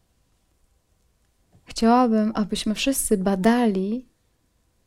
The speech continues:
nie to, co mamy zdobyć jutro czy za chwilę,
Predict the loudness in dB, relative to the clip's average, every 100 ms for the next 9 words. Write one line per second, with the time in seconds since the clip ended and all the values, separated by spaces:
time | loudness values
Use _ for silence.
0 | 2 2 4 2 2 2 4 4 2 0
1 | 0 0 0 -2 -4 -6 -6 -8 -6 -6
2 | -6 -6 -8 -8 -4 -2 -2 -6